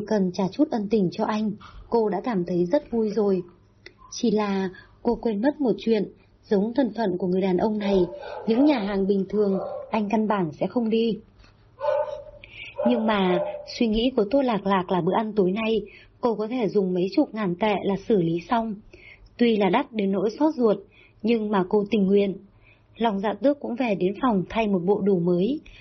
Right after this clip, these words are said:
là một cái áo sơ mi lụa dài, màu đen, phối với quần tây, vừa may che được phần băng bó gạc khó coi trên cánh tay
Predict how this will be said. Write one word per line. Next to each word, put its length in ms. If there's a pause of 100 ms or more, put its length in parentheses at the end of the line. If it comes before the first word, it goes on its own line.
(180)
là 160
một 240
cái 120
áo 160 (140)
sơ 100
mi 180
lụa 220 (120)
dài, 300 (340)
màu 200
đen, 320 (360)
phối 220
với 140
quần 260
tây, 260 (420)
vừa 180
may 200 (100)
che 120
được 220
phần 200
băng 200
bó 260
gạc 180
khó 260
coi 160 (100)
trên 120
cánh 180
tay 120